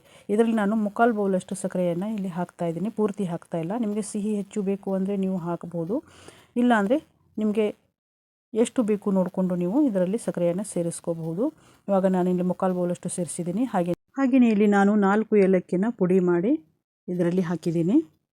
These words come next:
ಇದನ್ನು ಹಾಕಿ ಇದು ಚೆನ್ನಾಗಿ ಮಿಕ್ಸ್ ಮಾಡ್ಕೊಳ್ಳಿ. ನಿಮಗೆ ಬೇಕಿದ್ರೆ ಡ್ರೈ ಫ್ರೂಟ್ಸ್‌ನೂ ಕೂಡ ಹಾಕ್ಬೋದು, ಗೋಡಂಬಿ, ಬಾದಾಮಿ, ಇದನ್ನು ಕೂಡ ನೀವು ಇಲ್ಲಿ, ದ್ರಾಕ್ಷಿ, ಇದನ್ನು ಕೂಡ ಇಲ್ಲಿ ಹಾಕೋಬಹುದು. ಈಗ ಇದನ್ನು ಚೆನ್ನಾಗಿ ಮಿಕ್ಸ್ ಮಾಡ್ಕೊಳ್ಳಿ.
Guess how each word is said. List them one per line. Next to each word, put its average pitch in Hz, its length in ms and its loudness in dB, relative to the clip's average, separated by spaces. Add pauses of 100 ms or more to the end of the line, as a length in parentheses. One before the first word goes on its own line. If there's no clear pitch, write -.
(1080)
ಇದನ್ನು 254 280 4
ಹಾಕಿ 202 320 -2
ಇದು 196 120 0
ಚೆನ್ನಾಗಿ 180 360 -2
ಮಿಕ್ಸ್ 180 320 -4
ಮಾಡ್ಕೊಳ್ಳಿ. 180 380 -4
ನಿಮಗೆ 185 320 -4
ಬೇಕಿದ್ರೆ 180 420 -6
ಡ್ರೈ 180 220 -2
ಫ್ರೂಟ್ಸ್‌ನೂ 180 460 -8
ಕೂಡ 185 200 -8
ಹಾಕ್ಬೋದು, 175 580 -6 (200)
ಗೋಡಂಬಿ, 170 520 -4
ಬಾದಾಮಿ, 165 440 -4
ಇದನ್ನು 170 260 -4
ಕೂಡ - 140 -10
ನೀವು 196 260 -4
ಇಲ್ಲಿ, 190 200 -4 (100)
ದ್ರಾಕ್ಷಿ, 175 420 -4
ಇದನ್ನು 170 280 -4
ಕೂಡ 165 140 -8
ಇಲ್ಲಿ 165 260 -4 (600)
ಹಾಕೋಬಹುದು. 185 600 -2 (380)
ಈಗ 214 140 -2
ಇದನ್ನು 196 240 0
ಚೆನ್ನಾಗಿ 190 400 -4
ಮಿಕ್ಸ್ 190 340 -2
ಮಾಡ್ಕೊಳ್ಳಿ. 175 420 -4